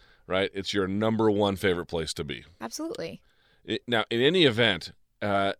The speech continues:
Speaker 1: this is to me, I, I, I, like, I don't know that I would call it huge news. I don't, I don't quite look at it that way. Um, I have long believed this. It, people ask me all the time.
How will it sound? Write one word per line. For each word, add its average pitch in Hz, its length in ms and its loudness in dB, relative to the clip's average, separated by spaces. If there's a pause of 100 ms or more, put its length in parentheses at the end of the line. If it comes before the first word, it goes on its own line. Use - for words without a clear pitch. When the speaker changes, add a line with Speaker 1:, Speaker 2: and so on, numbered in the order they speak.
(160)
Speaker 1:
this 131 300 0
is 180 200 0
to 143 120 0
me, 120 420 2 (480)
I, 110 80 2 (240)
I, 123 60 0 (120)
I, 120 100 -4 (420)
like, 127 180 0
I 156 80 6
don't 196 120 6
know 190 100 8
that 156 100 8
I 135 60 8
would 117 120 2
call 120 200 6
it 82 80 -2
huge 147 360 -4
news. 98 240 2
I 113 60 2
don't, 123 220 0 (420)
I 110 40 -4
don't 113 140 -4
quite 123 300 6
look 113 180 2
at 110 120 6
it 101 100 0 (140)
that 95 420 2
way. 71 420 -6 (720)
Um, 95 420 0 (540)
I 147 140 6
have 202 260 4
long 123 500 4
believed 101 760 2
this. 92 380 0
It, 117 240 2 (260)
people 190 260 2
ask 131 280 2
me 113 100 2
all 101 220 4
the 95 80 -2
time. 78 320 -4